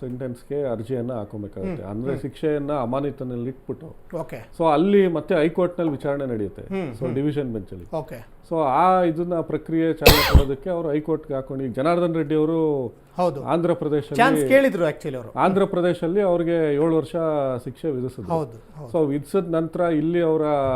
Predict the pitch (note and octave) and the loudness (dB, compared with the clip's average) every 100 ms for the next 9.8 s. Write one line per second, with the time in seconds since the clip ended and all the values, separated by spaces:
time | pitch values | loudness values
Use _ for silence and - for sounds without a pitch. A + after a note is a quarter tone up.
0 | B2 A#2+ B2 C#3 C3 C3 C#3 D#3+ D3 - | 0 -2 -2 -4 -4 -4 -4 -6 -8 -6
1 | C#3 C3+ C3 C#3 A2+ A#2+ A#2+ G#2+ F#2 F2 | -8 -6 -6 -6 -6 -6 -6 -8 -10 -16
2 | - D3 B2 - - - B2+ C3 G3 G3+ | -16 -14 -16 -16 -18 -10 0 4 4 4
3 | G3+ E3 - F3+ F3 F3 C#3 D3+ E3 D#3+ | 0 -2 -4 0 0 0 0 -2 -2 -2
4 | D#3+ D3+ D3+ D3 C#3 B2 C3+ - D3 C#3 | 0 0 0 0 -2 -4 -8 -8 -6 -4
5 | C3 B2 A#2 B2 A#2+ G#2+ - A2+ G2 A2+ | -4 -4 -6 -6 -6 -8 -6 -6 -6 -6
6 | G#2 F#2+ - G#2+ - B2+ A#2 G2+ - - | -6 -8 -12 -14 -10 -8 -8 -8 -12 -14
7 | F3+ E3+ A#2+ C3 D3+ D3 F#3 F#3 F3 E3 | -10 -10 -10 -14 -2 2 4 4 4 2
8 | C#3+ C3 - A#2+ - F#2+ - D#3+ - E3+ | -2 -4 -6 -10 -8 -12 -12 -16 -12 -12
9 | C#3 A2+ - C#3+ G#3 A3 G3+ G3 | -12 -14 -4 0 2 2 2 2